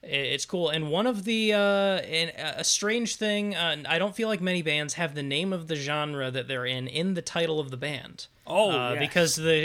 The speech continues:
Speaker 1: it's grind, grindcore or grind music. Um, the only other one I can think of is Metallica. Anyway, my number nine, another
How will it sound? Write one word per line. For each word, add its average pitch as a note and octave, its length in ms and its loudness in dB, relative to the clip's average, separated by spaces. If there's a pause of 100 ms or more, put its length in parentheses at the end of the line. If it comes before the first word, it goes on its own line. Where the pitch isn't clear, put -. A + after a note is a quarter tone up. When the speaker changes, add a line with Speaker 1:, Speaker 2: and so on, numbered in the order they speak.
Speaker 1:
it's - 180 0
grind, C3 760 -4 (200)
grindcore B2+ 720 -4
or A#2+ 60 -6
grind B2 440 -4
music. A#2+ 440 -12 (420)
Um, C3 500 0 (640)
the D#3+ 120 2
only F3+ 160 6
other F3+ 180 4
one F3+ 100 2
I F3+ 80 2
can F3+ 160 0
think F3+ 200 0
of F3 120 2
is D#3+ 160 0
Metallica. D#3 760 -4 (1400)
Anyway, E3+ 420 4
my C#3 140 0
number A3 300 0
nine, F#3+ 640 0 (720)
another F#3+ 260 4